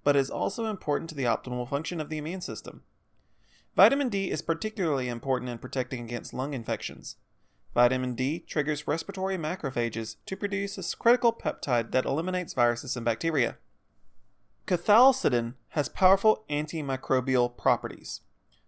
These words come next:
Vitamin D also modulates the function of other immune cells to help optimize and organize the attack against particularly dangerous foreign infections. Vitamin D deficiency suppresses this activity and significantly increases the risk of influenza and other harmful diseases.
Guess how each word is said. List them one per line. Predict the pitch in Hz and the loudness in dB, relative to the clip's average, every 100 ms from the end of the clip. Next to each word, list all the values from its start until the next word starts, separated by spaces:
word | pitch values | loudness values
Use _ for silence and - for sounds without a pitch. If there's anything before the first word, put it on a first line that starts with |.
| _ | _
Vitamin | 233 285 262 | 8 8 6
D | 240 | 2
also | 214 226 - 160 | 2 2 2 2
modulates | 131 127 127 123 123 - | 2 0 0 0 0 -4
the | 139 | -2
function | 147 151 170 | -2 -2 -4
of | 139 - | -4 0
other | 180 202 | 0 2
immune | 156 151 170 | 0 -2 -2
cells | - 120 120 | 2 2 2
to | - | -2
help | 131 143 | 0 2
optimize | 147 165 196 180 180 | 4 2 0 -4 -2
and | - | -4
organize | 123 123 120 120 117 - | -2 0 0 -2 -4 -4
the | 127 | -4
attack | 117 - 160 123 - | -4 0 0 0 -4
against | 135 139 - | -8 -8 -6
particularly | 151 185 196 202 190 | -4 -2 0 0 0
dangerous | 180 151 135 135 131 - | -2 -2 -2 -2 -4 -6
foreign | - 143 131 131 | -8 -2 0 0
infections. | 120 120 120 - - - - - _ _ _ _ _ - | -2 -4 -4 -4 -8 -10 -14 -16 _ _ _ _ _ 4
Vitamin | 131 131 135 | 6 6 4
D | 131 214 | -2 0
deficiency | 208 170 165 156 151 | 0 0 -2 -6 -6
suppresses | - - 214 214 185 | -8 -2 -2 -2 -6
this | 127 - | -6 -2
activity | 120 - 120 120 123 | -2 -2 -4 -2 -4
and | 143 160 | -6 -4
significantly | - 202 220 214 208 190 | -4 -2 -4 -4 -4 -4
increases | 160 - 135 131 135 | -6 -4 -6 -4 -6
the | 123 | -2
risk | 120 - | -2 -4
of | 120 | -8
influenza | 117 131 180 185 202 | -4 -2 -2 0 -2
and | 143 139 | -4 -4
other | 151 147 | -2 -2
harmful | 131 123 123 120 | -2 -6 -4 -6
diseases. | 117 160 160 - - | -2 -4 -4 -8 -12